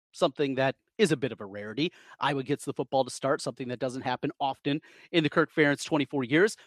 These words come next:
but you do. And when you do, what happens? First play, sack. This is another one. Again, if you just look at the final numbers, hey,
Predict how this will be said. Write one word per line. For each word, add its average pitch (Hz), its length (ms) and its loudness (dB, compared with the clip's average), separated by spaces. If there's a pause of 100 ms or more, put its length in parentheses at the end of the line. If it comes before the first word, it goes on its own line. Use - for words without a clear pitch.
(220)
but 226 140 6
you 277 80 4
do. 285 200 8 (280)
And 156 360 2
when 269 200 6
you 208 160 2
do, 143 240 4
what 165 240 6
happens? 233 600 6 (460)
First 262 240 6
play, 226 340 12 (160)
sack. - 380 -8 (400)
This 214 200 6
is 247 80 2
another 175 260 6
one. 92 180 -20 (120)
Again, 143 260 -4
if 104 120 -16
you 147 60 -8
just 165 240 2
look 247 160 0
at 262 60 -6
the 247 60 4
final 220 280 8
numbers, 160 360 2 (220)
hey, 98 180 -14